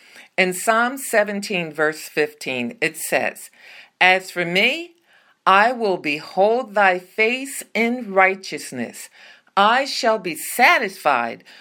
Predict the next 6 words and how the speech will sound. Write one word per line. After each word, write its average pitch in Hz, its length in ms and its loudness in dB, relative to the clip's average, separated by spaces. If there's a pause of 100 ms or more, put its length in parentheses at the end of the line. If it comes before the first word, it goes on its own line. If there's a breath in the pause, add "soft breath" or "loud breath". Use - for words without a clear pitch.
when 165 240 0
I 156 160 6
awake 139 760 -2 (180)
with 185 260 0
thy 156 220 4
likeness." 120 760 -6